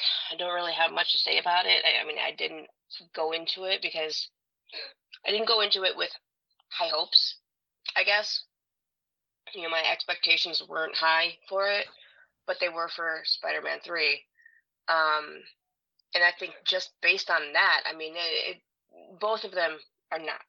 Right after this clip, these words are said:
good movies. Obviously, they're here for a reason, right? But I just feel like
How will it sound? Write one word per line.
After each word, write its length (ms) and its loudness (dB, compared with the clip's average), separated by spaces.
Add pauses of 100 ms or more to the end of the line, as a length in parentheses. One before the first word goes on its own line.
good 160 -16
movies. 300 -14
Obviously, 360 0
they're 140 -8
here 220 -2
for 120 -4
a 40 -8
reason, 300 -6
right? 240 2 (600)
But 360 2 (1160)
I 100 4
just 260 4
feel 240 0
like 280 2